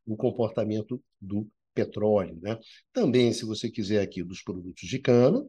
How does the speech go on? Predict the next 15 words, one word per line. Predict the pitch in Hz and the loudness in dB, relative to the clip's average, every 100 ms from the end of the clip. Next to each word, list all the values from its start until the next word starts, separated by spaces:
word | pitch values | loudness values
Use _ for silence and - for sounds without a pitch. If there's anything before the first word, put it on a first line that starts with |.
| _ | _
também | - 87 92 | -14 -12 -12
um | |
pouquinho, | 85 101 - 117 180 120 | -12 -14 -8 -2 -2 -2
né, | 117 139 | -6 -12
que | _ - | _ -8
pesa, | 104 110 120 143 208 - - _ | -2 0 0 -2 -6 -8 -20 _
e, | 175 185 214 - _ | 2 2 2 -4 _
evidentemente, | 143 139 123 113 107 107 180 143 170 - - - - | 0 0 0 -6 -8 -6 -2 2 2 2 -6 -6 0
<clears throat> | 131 104 - _ _ _ _ _ _ _ | 2 2 -2 _ _ _ _ _ _ _
o | 117 | -4
que | 110 120 | 0 2
tem | 127 113 | 4 4
de | 107 | 2
interessante | 107 113 107 107 - 92 - 123 | -2 0 -2 -2 -6 -10 -4 -4
aqui | - 143 175 | -4 -8 -10